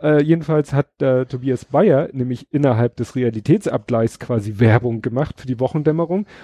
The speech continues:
Und wie er das gemacht hat, fand ich, äh, ganz interessant.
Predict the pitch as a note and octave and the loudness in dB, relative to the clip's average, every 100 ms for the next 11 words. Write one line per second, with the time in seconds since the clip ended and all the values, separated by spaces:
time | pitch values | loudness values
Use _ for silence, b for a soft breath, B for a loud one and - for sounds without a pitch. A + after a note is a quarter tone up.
0 | B C#3 G#2+ E3 G3 D3+ - B2 A2+ B2 | B -8 -2 2 4 2 0 -4 -2 -2
1 | - - A#2+ B2 - D3+ D3 B2 A#2 A#2+ | -4 -6 -4 -6 -8 -6 -2 -2 -2 -6
2 | C3+ A#2+ - - A#2+ F#3 | -8 -10 -8 -4 -2 -2